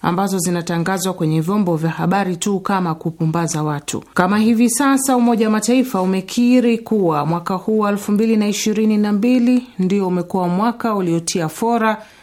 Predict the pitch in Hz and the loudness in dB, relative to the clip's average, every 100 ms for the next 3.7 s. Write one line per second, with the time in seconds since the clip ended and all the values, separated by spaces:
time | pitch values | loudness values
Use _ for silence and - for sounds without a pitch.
0 | _ - 220 214 214 240 226 196 180 175 | _ -4 0 2 4 4 2 0 0 0
1 | 170 156 160 156 151 - 156 151 147 143 | 0 -2 -2 -2 -2 -2 -2 0 -4 -6
2 | - _ _ - 147 147 180 220 262 - | -16 _ _ -6 -4 -2 -2 -2 -4 -12
3 | _ - 196 202 - 226 240 | _ -4 0 0 -2 -4 -4